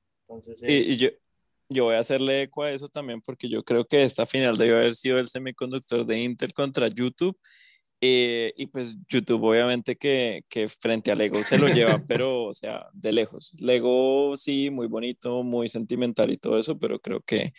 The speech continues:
Speaker 2: que YouTube es mucho más y es, es ahora y es el futuro.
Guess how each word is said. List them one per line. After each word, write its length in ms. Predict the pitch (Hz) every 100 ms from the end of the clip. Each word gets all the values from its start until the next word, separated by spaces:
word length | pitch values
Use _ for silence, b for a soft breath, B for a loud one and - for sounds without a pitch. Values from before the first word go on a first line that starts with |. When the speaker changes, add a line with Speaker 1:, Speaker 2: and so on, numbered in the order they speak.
| B B B B
Speaker 2:
que 120 | -
YouTube 380 | 113 113 113 104 - -
es 200 | - 113
mucho 360 | 117 117 113 123
más 260 | 117 113 113
y 100 | 113
es, 220 | 107 -
es 160 | 110 117
ahora 280 | 107 113 127
y 40 |
es 100 | 123
el 100 | 117
futuro. 480 | - 127 - 110 -